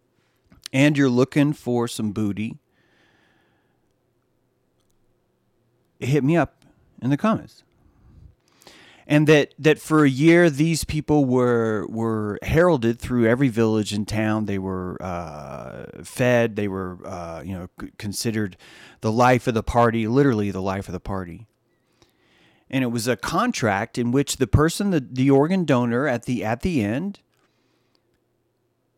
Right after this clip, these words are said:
gives the priest the right to take his organ donation, his heart. And the priest, uh, o-, on top of a very special,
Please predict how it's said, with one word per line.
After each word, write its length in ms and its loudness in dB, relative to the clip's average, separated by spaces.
gives 380 2
the 140 2
priest 520 -4
the 120 -2
right 460 -4
to 180 -6
take 600 -10
his 260 -4
organ 440 -8
donation, 600 -4
his 200 -6
heart. 320 -10
And 160 2
the 100 2
priest, 520 -2
uh, 800 0
o-, 140 -6
on 220 -4
top 280 0
of 180 -6
a 60 0
very 420 4
special, 760 -2